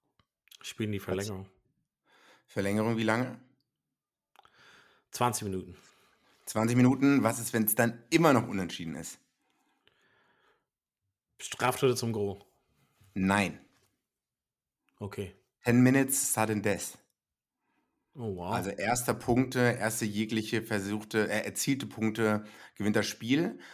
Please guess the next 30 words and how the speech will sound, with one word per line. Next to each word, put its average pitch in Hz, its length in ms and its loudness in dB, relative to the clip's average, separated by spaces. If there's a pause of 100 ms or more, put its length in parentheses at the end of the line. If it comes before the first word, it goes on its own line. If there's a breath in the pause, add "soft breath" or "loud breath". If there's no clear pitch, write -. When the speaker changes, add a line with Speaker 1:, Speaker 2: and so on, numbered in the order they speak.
(100)
Speaker 2:
Wenn's 107 220 -2
dann 117 200 2
nach 110 100 0
diesen 165 320 0
zehn 135 120 0
Minuten 127 240 2
<laughs> - 20 -6
immer 165 280 4
noch 127 160 4
unentschieden 127 480 2
sein 92 160 2
sollte, 92 240 -4
also 85 160 -6
keiner 110 320 2
erzielt 87 380 -4
irgendwelche 90 280 -4
Punkte, 82 220 -12 (360 loud breath)
dann 120 260 8
kommt 117 240 2
dieser 98 220 2
weirde 101 240 4
Penalty-Shootout. 87 960 -4
Den 85 120 -10
kann 98 120 -4
man 92 80 -4
sich 90 100 -12
mal 90 120 -6
anschauen, 85 360 -8
wo 87 40 -12
man, 90 260 -6